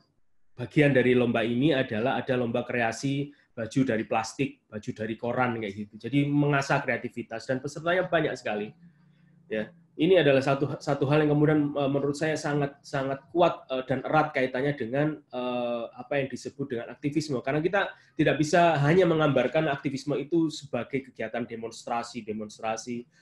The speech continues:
atau kegiatan-kegiatan serius yang lain yang mengakibatkan misalnya perkelahian dan lain sebagainya. Tidak, aktivisme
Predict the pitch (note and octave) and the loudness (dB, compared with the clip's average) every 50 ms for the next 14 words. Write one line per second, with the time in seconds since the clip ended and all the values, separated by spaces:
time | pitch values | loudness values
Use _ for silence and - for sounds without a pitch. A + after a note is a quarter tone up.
0 | _ _ _ G#2+ A2 G#2+ - A#2 A2+ - _ - A2 G#2+ A#2+ A2+ - - G#2+ G2+ | _ _ _ -10 -8 -4 -4 -6 -6 -6 _ -10 -8 -8 -8 -8 -8 -10 -12 -10
1 | - A#2 A2+ B2 B2 A#2+ - B2 A#2 A2+ A2+ A2+ A2+ A#2+ B2 B2 B2 A#2 A#2 A#2 | -8 -6 -4 -2 -4 -4 -4 -6 -6 -4 -4 -4 -4 -2 -2 -2 -2 -4 -4 -6
2 | A2+ A2+ A2+ A2+ A#2+ A#2 - A2 G#2 - - - A#2 A2+ A2+ A2 A2 - A2 G#2+ | -8 -8 -8 -8 -10 -12 -12 -12 -14 -12 -8 -8 -6 -6 -8 -10 -10 -8 -8 -8
3 | A2 A2 G#2+ - A2 G#2+ - A#2 A2 G#2+ A2+ A2 A2 G#2+ G#2+ G#2+ - - A2 G#2+ | -8 -8 -10 -12 -16 -12 -8 -6 -6 -6 -6 -8 -8 -10 -12 -12 -14 -14 -12 -10
4 | G#2+ - A#2 A#2+ A#2+ A#2 A2 G#2+ _ _ _ _ _ - D#3 D3+ D3 C3 A#2+ - | -6 -6 -4 -4 -2 -4 -6 -6 _ _ _ _ _ 2 2 4 4 4 2 2
5 | - - D3 D3 D#3+ D3 - F3 | -4 -4 -2 0 0 0 0 2